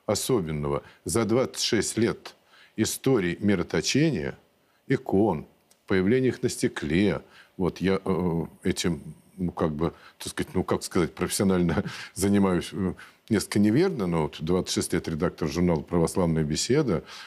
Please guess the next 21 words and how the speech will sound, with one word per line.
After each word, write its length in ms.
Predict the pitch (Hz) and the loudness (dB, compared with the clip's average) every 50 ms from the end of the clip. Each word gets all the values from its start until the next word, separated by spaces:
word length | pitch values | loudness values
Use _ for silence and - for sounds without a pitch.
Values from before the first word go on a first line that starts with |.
| - _ | -10 _
вот, 260 | - 98 90 82 - | 0 0 0 0 0
работал 360 | 95 85 87 87 90 - 90 82 | 0 0 2 2 2 2 0 -2
в 40 | |
синодальных 440 | - - 95 90 82 90 85 80 78 | 0 0 0 2 2 2 0 0 -2
учреждениях, 580 | - - - 98 80 76 69 71 117 131 107 - | -4 -2 0 0 0 0 0 0 0 0 0 -2
прямо 400 | - - 117 147 143 127 101 90 | -2 -2 0 2 2 2 0 0
за 140 | 76 98 92 | 2 2 0
этим 320 | 82 - - 82 78 78 | 2 0 0 -2 0 0
наблюдаю. 600 | 76 73 82 92 101 80 92 82 69 64 64 62 - - - - - - - - | 0 0 2 2 2 2 0 0 0 -2 -4 -8 -10 -14 -18 -16 -16 -16 -6 -2
Я 140 | 110 107 107 | 0 2 2
вот 80 | 107 | 2
человек 220 | - - 127 - - | 2 0 0 0 0
не 80 | 117 | 0
такой 400 | 110 - 110 - - 160 151 - - - - _ | 0 0 -2 0 2 0 0 0 -2 -8 -20 _
уж 120 | - - - | -10 -2 0
мистический, 880 | 113 113 107 - - 101 82 - - - - - - - 76 67 - - _ _ _ _ - | 0 0 0 0 0 0 0 0 -2 -4 -4 -4 -6 -4 -6 -6 -6 -10 _ _ _ _ -4
так 160 | - 87 - | -4 -4 -4
скажем, 400 | - - - 104 85 78 80 92 | -4 -4 -2 -2 -2 0 2 2
но 60 | 98 | 2
сам 360 | - - - 156 101 69 - - _ _ _ _ _ _ _ _ _ _ _ _ _ _ _ _ _ _ _ _ - | 2 0 0 -2 -2 -4 -8 -14 _ _ _ _ _ _ _ _ _ _ _ _ _ _ _ _ _ _ _ _ -2
раз, 400 | 104 104 90 80 - - - | 0 0 0 0 -2 -4 -10